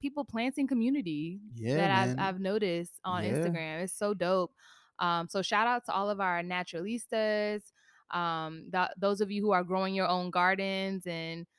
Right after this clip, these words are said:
Speaker 1: especially those of you who are teaching your children how to plant seeds. I think that's so dope. Um, and we hope to do the same one day. So
Speaker 2: Yeah.
Speaker 1: shout out to y'all.
Speaker 2: So, and another thing, uh, before we get off of the planting, it was, for me, it was something that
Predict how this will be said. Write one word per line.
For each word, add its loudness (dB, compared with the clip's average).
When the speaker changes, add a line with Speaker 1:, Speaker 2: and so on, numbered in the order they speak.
Speaker 1:
especially 0
those 4
of -2
you 0
who 2
are 2
teaching -4
your -2
children -2
how -2
to 0
plant -4
seeds. -4
I 2
think -6
that's -2
so 0
dope. -2
Um, -2
and -4
we -2
hope -4
to -2
do -4
the -6
same -4
one -2
day. -2
So 0
Speaker 2:
Yeah. -4
Speaker 1:
shout 0
out -2
to -6
y'all. 0
Speaker 2:
So, -2
and 0
another 2
thing, -2
uh, 0
before 0
we -8
get -6
off -8
of -14
the -6
planting, -8
it -8
was, -8
for 4
me, 10
it 10
was 6
something 2
that -2